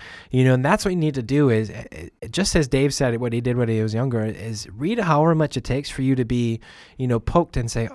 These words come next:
"Okay, I, I, that's encouraging," or, or, "I, I wonder about that. Let me try to look into that more."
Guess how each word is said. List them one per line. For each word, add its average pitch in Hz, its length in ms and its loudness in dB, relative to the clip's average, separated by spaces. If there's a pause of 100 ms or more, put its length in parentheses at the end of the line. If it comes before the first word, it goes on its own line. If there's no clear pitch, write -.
"Okay, 139 280 -2
I, 110 60 -2 (180)
I, - 80 -16 (280)
that's 143 220 -4
encouraging," 120 560 4
or, 98 80 -2
or, 95 340 -10
"I, 127 200 -10
I 139 160 -10
wonder 196 260 4
about 117 240 4
that. 98 180 -4
Let 135 120 -4
me 165 80 0
try 165 180 0
to 160 60 4
look 135 200 2
into 143 220 2
that 107 220 -2
more." 98 280 -4